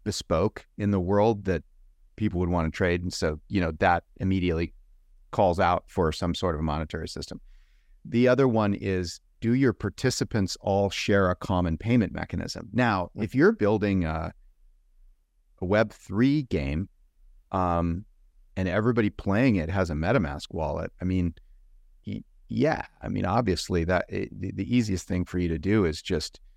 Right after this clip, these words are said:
Speaker 1: uh, at the get-go, you know, you, you, you could just enable, you know, Ethereum or, you know, any, any mainline token to be used for purchase. But like we talked about before,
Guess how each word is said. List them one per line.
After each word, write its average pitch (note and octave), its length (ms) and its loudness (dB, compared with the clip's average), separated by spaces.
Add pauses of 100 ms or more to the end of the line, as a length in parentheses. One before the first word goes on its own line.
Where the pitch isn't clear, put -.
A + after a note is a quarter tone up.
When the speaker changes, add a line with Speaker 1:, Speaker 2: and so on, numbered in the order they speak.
(440)
Speaker 1:
uh, E2 280 2 (180)
at F2 140 -2
the F#2+ 80 -4
get-go, F2 720 2
you G#2 120 0
know, F2+ 120 4
you, F#2 240 0
you, G#2 220 -4 (160)
you G#2+ 160 -2
could G#2 140 0
just F#2 200 -2 (280)
enable, F2+ 560 0 (140)
you F#2+ 60 -4
know, E2 120 0
Ethereum G2 500 2
or, D#2 160 -2
you A2+ 80 -2
know, E2+ 140 0
any, G2+ 280 -2
any G2 380 -2 (280)
mainline F2 760 0 (180)
token F#2 420 2
to - 120 -4
be F2 120 -2
used F2 340 -2
for F#2+ 100 -8
purchase. B2+ 460 -4 (340)
But A2+ 140 2
like A#2 180 2
we A2+ 80 2
talked B2+ 260 0
about G#2 220 0
before, G2 540 -2